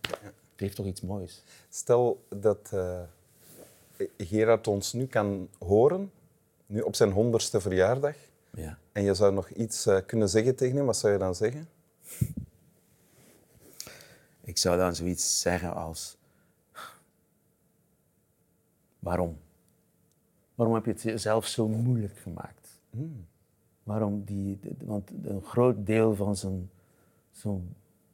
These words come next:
Speaker 2: worsteling was helemaal niet nodig. Hij had heel m-, veel moeite, denk ik, om mensen toe te laten,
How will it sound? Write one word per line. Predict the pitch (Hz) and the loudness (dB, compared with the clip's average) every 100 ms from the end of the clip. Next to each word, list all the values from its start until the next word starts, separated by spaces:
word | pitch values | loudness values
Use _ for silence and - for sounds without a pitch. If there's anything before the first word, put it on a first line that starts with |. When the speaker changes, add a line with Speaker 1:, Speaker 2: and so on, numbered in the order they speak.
| _ _ _ _ _ | _ _ _ _ _
Speaker 2:
worsteling | - 98 113 - - 104 104 101 98 - _ _ _ _ _ _ _ _ | -6 0 2 0 -2 0 2 0 -2 -8 _ _ _ _ _ _ _ _
was | - 95 - - - - | -6 -6 -6 -12 -16 -8
helemaal | 104 110 110 | -2 2 2
niet | 104 | 2
nodig. | 104 117 107 82 - - _ _ _ _ _ _ | 4 4 2 -2 -12 -20 _ _ _ _ _ _
Hij | - 95 92 90 92 | -10 -8 -6 -8 -12
had | - 101 | -8 -2
heel | 117 123 | 4 4
m-, | 113 107 110 107 98 | 4 2 -2 -6 -2
veel | 113 110 | 2 2
moeite, | 107 120 123 110 | 4 4 2 2
denk | 104 107 | 0 0
ik, | 107 101 | 0 -2
om | 110 101 101 | -2 0 2
mensen | 98 107 - | 2 0 -2
toe | - 117 | -2 0
te | 117 | 2
laten, | 110 110 110 | 2 2 0